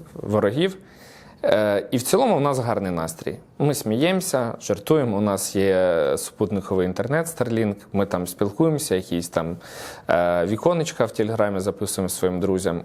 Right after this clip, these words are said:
Класний настрій. І я в нього запитую, як справи, він каже:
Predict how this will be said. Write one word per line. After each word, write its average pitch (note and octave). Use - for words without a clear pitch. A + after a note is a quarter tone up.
Класний D3
настрій. E2+
І B2+
я D#3+
в F#3
нього D#3+
запитую, C#3
як D3
справи, A3+
він C3
каже: G#2+